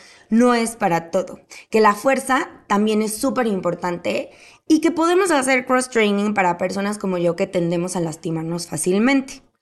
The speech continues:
O también que entrenamientos a base de mayor velocidad también pueden estarnos ayudando.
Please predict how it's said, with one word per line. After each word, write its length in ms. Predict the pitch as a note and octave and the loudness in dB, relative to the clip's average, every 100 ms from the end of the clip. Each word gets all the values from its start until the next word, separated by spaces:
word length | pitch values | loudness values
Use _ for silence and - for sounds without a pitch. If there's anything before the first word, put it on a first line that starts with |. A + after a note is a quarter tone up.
| - - - - | -20 -20 -20 -4
O 100 | C#4 | 0
también 440 | C#4 C#4+ D4+ D#4 E4 | 4 4 4 2 2
que 80 | |
entrenamientos 920 | C#4+ A3+ G#3 G#3 A3+ A#3 A#3 A#3+ B3+ - _ | 2 2 0 0 0 -2 0 -2 -2 -10 _
a 200 | - G3 | 0 2
base 640 | F#3 E3 A#3 A3+ - A#3+ A#3+ | 2 2 2 2 0 0 0
de 160 | G3 F#3 | 0 0
mayor 380 | F3 F3 F#3+ F#3 | 0 0 0 0
velocidad 800 | G3+ F3 E3+ E3+ E3+ G#3+ - - | 0 -2 -2 0 2 2 -2 -2
también 380 | G3 G3+ A3 A3 | 0 2 0 -2
pueden 300 | A3+ G3+ F3 | -2 -2 -2
estarnos 540 | E3+ E3+ E3+ F3 F3 | -4 -4 -4 -4 -6
ayudando. 540 | - E3 D#3+ E2 - | -4 -4 -4 -8 -10